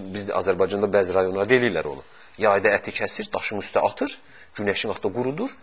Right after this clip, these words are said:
sonra onu qışda istifadə edirdilər. O xaladinli falan, soyuducu falan olmayan dövrlərdə o şəkildə istifadə edirdilər. Adətən bunu kasıblar eləyərdi. Və Rasulullah deyir ki, "Mən quru çörək və qaxac yeyən qadının oğluyam." Bax, Rasulullah nə deyir? "Ya, mən də sənin kimi sadə bir adamam.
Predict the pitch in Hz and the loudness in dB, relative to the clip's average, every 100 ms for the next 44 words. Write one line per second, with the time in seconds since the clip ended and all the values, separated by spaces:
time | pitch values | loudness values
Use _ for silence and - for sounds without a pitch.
0 | - - - - 120 196 190 - - - | -20 -20 -10 -4 -2 0 0 -2 -2 -2
1 | - 101 98 80 73 - - - - 98 | 4 4 4 -4 -8 -10 -12 -14 -8 -8
2 | 80 - 104 92 95 95 - 92 90 95 | -8 -4 0 0 0 -6 -6 -6 -4 -4
3 | 90 90 90 90 95 90 82 85 95 90 | -6 -8 -6 -4 -4 -6 -6 -6 -4 0
4 | 101 165 240 - - - - 95 98 92 | 0 0 -6 -12 -16 -4 -2 -2 -4 -4
5 | - 101 104 101 139 247 - - - 151 | 0 0 -2 -6 -6 -6 -8 -20 -6 -2
6 | 123 104 113 165 - 160 - 131 98 78 | -2 -4 -8 -6 -4 -2 -2 0 0 -2
7 | 69 - - - - - - - - - | -8 -12 -14 -18 -20 -20 -20 -20 -20 -20
8 | - - - - - - - 120 127 - | -20 -20 -20 -20 -20 -20 0 2 2 4
9 | 131 123 - 147 139 202 202 113 139 170 | 2 2 -4 0 4 4 2 0 0 0
10 | - 147 185 139 190 285 - - - - | -2 2 2 2 0 -2 -8 -20 -10 0
11 | 131 - 180 - 117 139 170 117 120 107 | 0 0 -4 -4 -6 -4 -4 -2 0 0
12 | 117 101 82 76 76 73 - - - - | -2 -4 -6 -6 -8 -12 -14 -10 -12 -12
13 | - - - - - 131 123 90 123 151 | -18 -20 -10 -6 -2 0 0 -2 -8 -10
14 | 175 127 92 95 95 85 85 87 80 76 | -8 -8 -10 -10 -10 -10 -10 -8 -8 -8
15 | 76 69 67 | -8 -10 -12